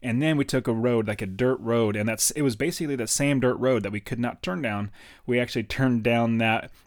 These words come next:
the opposite direction, and came out, um, and literally came right next to, or I should say literally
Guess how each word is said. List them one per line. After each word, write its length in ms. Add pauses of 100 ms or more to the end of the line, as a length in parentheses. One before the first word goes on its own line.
(180)
the 220
opposite 460
direction, 500
and 220
came 400
out, 420 (300)
um, 420
and 280
literally 320
came 260
right 160
next 400
to, 320
or 260
I 100
should 180
say 140
literally 680